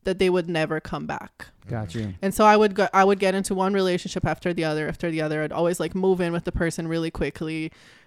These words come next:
Speaker 1: And, you know, it would always end in, like, a couple of years and I'd start a new relationship.
Speaker 2: This, this happened all after your dad passed.
Speaker 1: Yeah.
Speaker 2: I can relate to you. Um, my dad passed when I was a kid and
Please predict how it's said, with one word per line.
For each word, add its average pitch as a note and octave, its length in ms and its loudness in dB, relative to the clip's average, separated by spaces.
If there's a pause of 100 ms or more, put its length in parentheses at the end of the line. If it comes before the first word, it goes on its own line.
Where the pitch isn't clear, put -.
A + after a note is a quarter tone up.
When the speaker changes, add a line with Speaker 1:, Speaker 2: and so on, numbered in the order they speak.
(120)
Speaker 1:
And, D#3+ 500 -4
you F#3 120 -4
know, D3 160 -4
it D3+ 100 0
would D#3+ 120 0
always D#3+ 300 0
end D#3 320 -4
in, D3+ 80 -6
like, D3+ 200 -8
a F3 60 -6
couple E3+ 300 -4
of E3 120 -4
years E3+ 380 -8
and E3 140 -10
I'd D#3+ 140 -12
start D#3+ 260 -8
a D#3 80 -10
new D#3 140 -14
relationship. - 640 -14 (560)
Speaker 2:
This, D#3 160 -4
this F3 180 -2
happened D3+ 260 2
all C#3+ 120 6
after C3 180 0
your C3 60 4
dad A#2+ 240 2
passed. G2 420 0
Speaker 1:
Yeah. F#3 320 -6 (340)
Speaker 2:
I C3+ 160 -2
can F3+ 140 2
relate D#3 260 4
to - 100 -4
you. A2+ 120 2
Um, A#2+ 400 0 (260)
my C3 100 -2
dad C3+ 240 -2
passed C3+ 260 0
when C3+ 80 0
I B2+ 80 2
was A#2+ 140 0
a B2 40 -4
kid B2+ 480 -2
and A2+ 480 -4